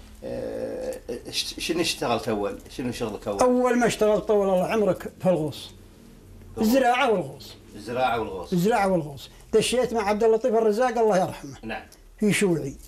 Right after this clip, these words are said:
Speaker 2: وعندما
Speaker 1: هذا
Speaker 2: أنا ما تدشيت الغوص هاك الحين.
Speaker 1: إيه.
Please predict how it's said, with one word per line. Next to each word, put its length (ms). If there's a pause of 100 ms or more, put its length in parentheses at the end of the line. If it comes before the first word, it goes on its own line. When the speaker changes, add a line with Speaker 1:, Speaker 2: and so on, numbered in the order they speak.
(1500)
Speaker 2:
وعندما 720 (480)
Speaker 1:
هذا 200
Speaker 2:
أنا 260
ما 120
تدشيت 540
الغوص 460
هاك 220
الحين. 280 (260)
Speaker 1:
إيه. 200